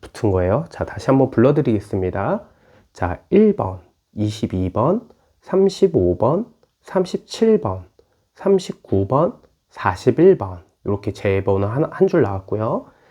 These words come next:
그 다음 이제 제외 번호입니다. 팔 번, 십팔 번, 십구 번, 이십팔 번, 사십 번, 사십삼 번. 요렇게 있고요.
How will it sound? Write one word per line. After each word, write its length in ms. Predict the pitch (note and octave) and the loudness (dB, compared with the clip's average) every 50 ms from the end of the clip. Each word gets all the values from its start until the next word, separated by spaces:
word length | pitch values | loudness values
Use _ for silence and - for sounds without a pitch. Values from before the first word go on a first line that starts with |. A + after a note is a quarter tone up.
| _ _ _ _ _ | _ _ _ _ _
그 100 | - C#3 | 0 2
다음 240 | C#3 D3 D3 D3 C3+ | 4 4 4 4 2
이제 220 | A2+ B2+ A#2 A2 | 2 2 0 0
제외 340 | - - B2 A#2+ C#3 E3 E3 | 2 4 6 8 8 8 6
번호입니다. 680 | D#3 D3 C3 A2+ G#2+ G2+ F#2+ F#2+ F#2 G#2+ C3 F3+ G3+ - _ _ _ _ _ _ _ | 6 4 4 2 2 0 -2 -4 -4 -4 -6 -6 -8 -10 _ _ _ _ _ _ _
팔 340 | - - G3+ G3+ G3+ F#3+ | -2 0 2 2 2 2
번, 320 | - A2 F#2+ F#2 F2 F2+ - _ _ _ _ | 2 2 0 0 -2 -4 -10 _ _ _ _
십팔 560 | _ - - - - - - D#3+ C#3 A#2+ G#2 | _ -8 -6 -6 -6 -4 0 0 2 2 2
번, 400 | G#2 A2 A2+ C3+ E3+ G#3+ - - _ - - _ _ | 2 0 2 2 2 0 -2 -6 _ -20 -20 _ _
십구 560 | _ - - - G#3+ - - - - G#2+ G#2+ | _ -4 -2 -2 -2 -2 -4 -2 0 0 2
번, 340 | G2+ G#2 F#2+ F#2 F2+ E2+ E2+ - _ _ _ _ _ _ _ _ _ _ _ _ _ _ | 2 2 2 2 0 -4 -8 -14 _ _ _ _ _ _ _ _ _ _ _ _ _ _
이십팔 560 | A#2 G#2 G#2 G2+ - - - - D#3 D#3 D3 B2 | -2 0 0 -2 -4 -6 -2 0 2 2 4 4
번, 320 | A2+ A2+ B2+ D#3+ G#3 - _ _ _ _ _ _ _ _ _ | 2 2 2 0 -4 -6 _ _ _ _ _ _ _ _ _
사십 540 | - - - F#2 F#2 F#2+ - - - _ _ | -10 -4 -2 -2 -2 -2 -4 -8 -16 _ _
번, 340 | A#2+ B2+ D#3 F3+ G#3+ G#3+ - _ _ _ | 4 4 4 4 2 0 -6 _ _ _
사십삼 680 | _ - - C3 A#2+ - - - - - - G#3 G#3 F3+ | _ -4 -2 -2 -2 -2 -8 -18 -14 -4 -2 0 2 2
번. 300 | A#2+ F2+ F2+ F#2 G2+ A#2 - - | 2 0 0 -2 -6 -10 -8 -4
요렇게 260 | G2+ F#2 F2+ - - - | -4 -4 -4 -6 -12 -20
있고요. 500 | _ _ _ G2+ G2+ A#2 E3 - - | _ _ _ -4 -2 -2 -2 -4 -6